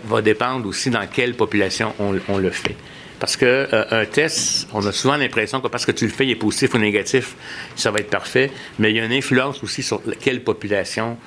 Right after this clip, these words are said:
euh, tu le fais. Si t'as beaucoup, beaucoup de cas dans une population, euh, le test va être meilleur,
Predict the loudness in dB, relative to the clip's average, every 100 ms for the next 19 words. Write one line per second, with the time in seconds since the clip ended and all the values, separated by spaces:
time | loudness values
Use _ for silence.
0 | -20 -10 -8 -6 -6 -2 0 0 2 0
1 | 2 0 2 0 0 -2 -4 -10 4 4
2 | 4 -2 -10 -4 0 2 2 4 4 4
3 | 2 0 0 -6 -12 -12 -12 -18 -4 2
4 | 4 6 4 4 2 2 2 2 2 4
5 | 2 -2 -8